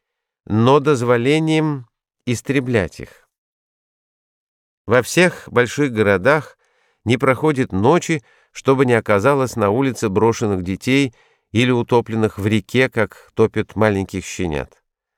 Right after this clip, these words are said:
Рассказывают даже, что там есть особого рода люди, которые открыто занимаются этим отвратительным делом и живут им как промыслом.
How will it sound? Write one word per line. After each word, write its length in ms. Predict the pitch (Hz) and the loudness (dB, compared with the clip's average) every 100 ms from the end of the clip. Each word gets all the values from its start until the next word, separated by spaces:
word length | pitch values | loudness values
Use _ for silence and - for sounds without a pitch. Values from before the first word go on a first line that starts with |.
| _ _ _ - | _ _ _ -2
Рассказывают 640 | 120 117 180 175 147 151 117 | -2 0 2 2 2 0 2
даже, 320 | 143 131 127 | 2 2 -2
что 220 | - 117 | -4 -4
там 260 | - 131 123 | 0 2 2
есть 280 | 127 117 - | -2 -4 -4
особого 640 | 117 - 147 131 135 110 | -4 0 0 2 2 2
рода 300 | 113 131 117 | 2 2 0
люди, 560 | 110 110 151 151 139 - _ _ _ | 0 0 0 0 -2 -2 _ _ _
которые 420 | 113 110 131 120 | -2 0 2 2
открыто 760 | - 117 113 - 110 156 - 151 | 0 -2 -4 -4 0 0 0 -2
занимаются 680 | 120 113 104 117 113 - 113 | 0 0 2 2 0 0 -4
этим 280 | 101 107 - _ - | -2 -4 -4 _ -4
отвратительным 1000 | 104 - 110 101 - 120 110 107 98 82 | -2 2 2 2 -2 -4 0 0 0 0
делом 420 | 110 156 151 - | 2 2 2 0
и 100 | 127 | -2
живут 520 | 120 92 90 113 165 170 | -2 -2 -2 -2 -2 0
им 280 | 170 165 - _ | -2 -2 -8 _
как 220 | 104 - | -4 -4
промыслом. 760 | - 92 76 64 - - - | -4 -2 -2 -6 -16 -18 -20